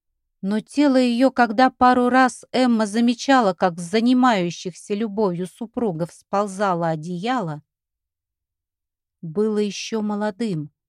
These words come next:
крепким, жилистым, мускулистым. Эта мысль навела на совершенно иные планы.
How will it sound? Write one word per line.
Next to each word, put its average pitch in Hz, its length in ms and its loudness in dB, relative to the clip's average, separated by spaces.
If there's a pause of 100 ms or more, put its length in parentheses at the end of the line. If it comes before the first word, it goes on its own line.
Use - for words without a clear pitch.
(480)
крепким, 180 720 -6
жилистым, 180 760 -6
мускулистым. 190 1000 -6 (1040)
Эта 175 320 -6
мысль 180 500 -6
навела 180 520 -2
на 196 100 -6
совершенно 233 880 -4
иные 233 320 -2
планы. 160 560 -4